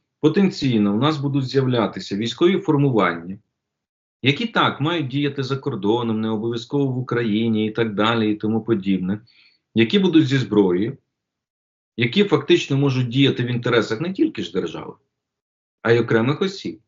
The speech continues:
Це що означає? Що ми озброїмо людей, дамо їм в руки зброю і скажемо, що ідіть вирішуйте питання не тільки там протидії Росії чи ще чимось, а й, можливо, й інші питання.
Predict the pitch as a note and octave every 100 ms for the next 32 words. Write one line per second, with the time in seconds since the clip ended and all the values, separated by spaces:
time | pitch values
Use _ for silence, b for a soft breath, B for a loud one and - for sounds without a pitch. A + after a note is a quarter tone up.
0 | _ _ _ _ - C#3+ - E3+ C3 B2+
1 | A2+ B2 G#2 - B2 F#3 D3+ A#2 D#3+ D#3
2 | C3+ B2+ F#2+ F2 A2 - _ _ _ _
3 | - A#2 F3+ E3+ C#3 D#3 C#3+ G#2+ G2+ F#2
4 | E2+ A#2 C3 _ _ _ _ _ B2+ B2
5 | D#3+ D3+ D3+ C#3+ - C#3+ C#3+ C#3+ C3+ _
6 | _ _ - C#3 G3 D3 D#3 D#3+ D3+ C#3
7 | C#3+ D3 C#3 C3 B2+ C#3+ A3 A3 D3 G#2
8 | A#2 G#2+ A2+ A#2 G#2+ A2+ G#2 G#2 G2+ G#2+
9 | F2 D#2 - _ _ - B2 - A2+ G#2
10 | G2+ F#2+ - F#3 G3 F#3+ A3 G3+ - A2+
11 | F#2+ - - - E2+ D#2 D#2